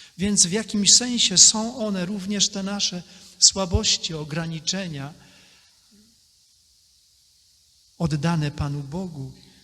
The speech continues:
do dyspozycji. Są one sprzymierzeńcami w ukazywaniu potęgi Bożego działania,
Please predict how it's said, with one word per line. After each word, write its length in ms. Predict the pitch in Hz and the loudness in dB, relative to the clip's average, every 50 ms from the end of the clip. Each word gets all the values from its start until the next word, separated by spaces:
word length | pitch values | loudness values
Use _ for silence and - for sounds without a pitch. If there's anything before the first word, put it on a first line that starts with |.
| _ - | _ -6
do 120 | 147 151 | -6 -4
dyspozycji. 960 | 139 147 147 - - - - 156 135 135 165 175 160 - - - 170 170 180 - - - - _ _ _ _ _ _ _ _ _ _ | -2 0 0 0 0 -2 -4 -6 -4 -4 -4 -2 0 0 0 0 0 -4 -8 -10 -14 -20 -20 _ _ _ _ _ _ _ _ _ _
Są 460 | - - - - 240 269 269 254 254 240 | 4 6 6 6 6 2 -2 -2 -2 -2
one 200 | 240 240 233 226 | 0 2 4 6
sprzymierzeńcami 1400 | - - 233 - - - - 254 233 220 233 220 202 202 214 220 214 196 - - 226 233 214 180 139 135 135 | 6 6 6 6 6 6 6 6 4 0 0 2 2 0 0 -2 0 2 2 2 2 0 -6 -6 -8 -8 -8
w 140 | 123 - - | -10 -10 -10
ukazywaniu 880 | 269 180 - - - 156 151 135 147 151 143 143 160 165 160 156 147 147 | -10 -10 -8 -6 -4 -2 0 0 0 -2 -4 -4 -6 -4 -4 -6 -6 -8
potęgi 800 | 147 - - 185 175 - - 185 185 190 185 175 160 151 160 156 | -8 -8 -6 -6 -6 -4 -4 -4 -4 -4 -6 -6 -8 -10 -12 -12
Bożego 580 | 139 160 180 175 175 208 208 202 170 143 131 | -10 -6 -4 -4 -4 -4 -4 -4 -6 -8 -8
działania, 580 | 123 120 131 123 123 127 135 143 156 165 170 | -8 -8 -10 -10 -10 -12 -12 -14 -16 -18 -18